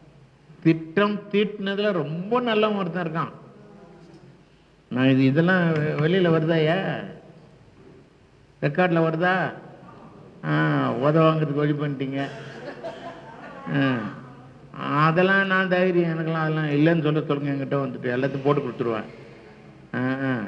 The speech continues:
சொல்லாதெல்லாம் சொல்லிடுவேன் அப்புறம். ம், இவனுக்கு இந்த ம-, ராகுலும் ஒருத்தன். என்ன சொல்ல போறீங்க?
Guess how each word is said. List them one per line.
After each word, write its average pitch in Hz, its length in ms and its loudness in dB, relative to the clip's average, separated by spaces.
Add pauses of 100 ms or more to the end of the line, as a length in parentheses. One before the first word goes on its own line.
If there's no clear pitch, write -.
சொல்லாதெல்லாம் 147 540 2
சொல்லிடுவேன் 143 300 0
அப்புறம். 110 280 -8 (640)
ம், 131 360 -2
இவனுக்கு 143 260 2
இந்த 139 300 2
ம-, 127 420 -2
ராகுலும் 156 520 2
ஒருத்தன். 135 480 -6 (1300)
என்ன 165 200 4
சொல்ல 143 200 4
போறீங்க? 120 380 0